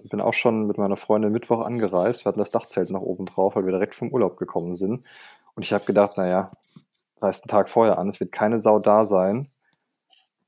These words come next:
F-, fahr ich da, fahr ich da rein und dann steht eine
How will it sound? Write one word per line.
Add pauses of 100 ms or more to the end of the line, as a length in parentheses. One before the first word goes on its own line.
(160)
F-,
fahr
ich
da,
fahr
ich
da
rein
und (420)
dann
steht
eine